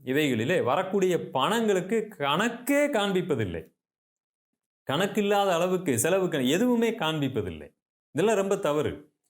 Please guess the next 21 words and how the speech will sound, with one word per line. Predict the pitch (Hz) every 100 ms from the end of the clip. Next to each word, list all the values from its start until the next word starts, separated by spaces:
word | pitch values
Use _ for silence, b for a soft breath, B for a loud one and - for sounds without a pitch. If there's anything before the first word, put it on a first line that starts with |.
| _ _
ஆனால் | - 170 160 151
அன்றைக்கே | 202 269 269 226
பாருங்க, | - 139 127 160 117
எவ்வளவு | 143 175 226 208 185
பணம் | 160 190 220
யாருக்கு, | 147 156 208 214 175 151
அஹ், | 143 139 120 - - 139
அஹ், | 135
எப்படி | 139 175 202
கொடுத்தார்கள், | 196 180 196 180 170 202
அதை | 185 165
எப்படி | 156 202
நாங்கள் | 196 175 165
செலவழிக்க | 147 175 185 180 160
போகிறோம், | 160 170 196
இது | 156 139
எல்லாமே | 147 240 254 190 208
தெளிவாக | 208 170 220 208 165 180
கணக்கில் | - 170 214 214 170
இருந்தது. | 113 87 78 - _ _ _ _ _ _ _ _ _
சரி, | _ - 110 87 -